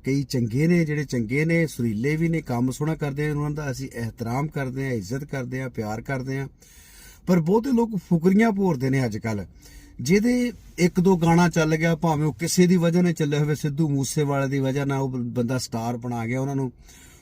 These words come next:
ਉਹ ਵੀ ਕੁੜੀਆਂ ਕਈ ਸੰਗਲ ਜਿਹਾ ਪਾਈ ਫਿਰਦੀਆਂ ਨੇ, ਜਿੱਦਾਂ ਮੱਝਾਂ ਦੇ ਪਾਏ ਹੁੰਦੇ ਆ, ਤੋਰ ਏਦਾਂ ਭਲਵਾਨਾਂ ਵਾਲੇ, ਕੋਈ ਮਤਲਬ ਕੁੜੀਆਂ ਵਾਲੀ ਗੱਲਬਾਤ ਹੀ ਨਹੀਂ ਹੈਗੀ।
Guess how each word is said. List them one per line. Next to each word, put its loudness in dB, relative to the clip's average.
ਉਹ 6
ਵੀ 8
ਕੁੜੀਆਂ 2
ਕਈ 2
ਸੰਗਲ 2
ਜਿਹਾ 4
ਪਾਈ 0
ਫਿਰਦੀਆਂ 2
ਨੇ, 2
ਜਿੱਦਾਂ -2
ਮੱਝਾਂ 2
ਦੇ 0
ਪਾਏ -2
ਹੁੰਦੇ 0
ਆ, 2
ਤੋਰ -2
ਏਦਾਂ 0
ਭਲਵਾਨਾਂ 0
ਵਾਲੇ, -2
ਕੋਈ -2
ਮਤਲਬ -2
ਕੁੜੀਆਂ 0
ਵਾਲੀ 2
ਗੱਲਬਾਤ -2
ਹੀ 4
ਨਹੀਂ 2
ਹੈਗੀ। -4